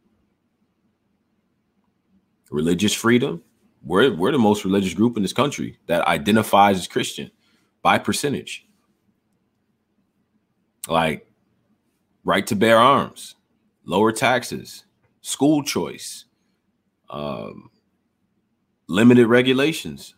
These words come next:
on doing business. These are things that do appeal, but they don't do a good enough job selling that to our communities. And the re-, and the problem with that is it becomes sort of monolithic. Now, it seems like we're starting to get out of that,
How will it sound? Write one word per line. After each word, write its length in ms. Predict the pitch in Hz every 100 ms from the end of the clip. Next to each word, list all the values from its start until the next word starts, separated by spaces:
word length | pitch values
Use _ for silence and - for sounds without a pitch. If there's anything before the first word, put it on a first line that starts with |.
| -
on 200 | 85 87
doing 200 | 107 113
business. 600 | 127 156 120 71 - - _ _ _ _ _ _
These 200 | 85 92
are 60 | 98
things 280 | 107 107 104
that 140 | 107
do 160 | 101 123
appeal, 520 | 120 135 160 127 - _ _ _ _ _ _ _ _ _ -
but 120 | 85
they 120 | 120
don't 160 | 143 123
do 120 | 107
a 60 | 95
good 120 | 95
enough 220 | 90 80
job 360 | 92 87 80 78
selling 360 | - 95 82
that 400 | 78 73 - _
to 160 | - 78
our 100 | 71
communities. 760 | - 80 92 76 65 - - _ _ _ _ _ _ -
And 160 | 110 110
the 60 |
re-, 240 | 98 120 120
and 260 | 113 113
the 60 | 98
problem 560 | - - 170 190 151 107
with 180 | 95
that 300 | - 82 71 -
is 560 | 82 76 71 85 - - _ _ _ _ _ _ _ _ _ _ _ _ -
it 140 | 110
becomes 420 | 110 - 123 113
sort 160 | - 101
of 60 | 92
monolithic. 640 | 90 90 80 95 - -
Now, 200 | 90 90
it 60 | 90
seems 240 | 127 123
like 140 | 107
we're 80 | 82
starting 260 | - 98 90
to 60 |
get 100 | 82
out 140 | 85 104
of 80 | 107
that, 340 | 117 117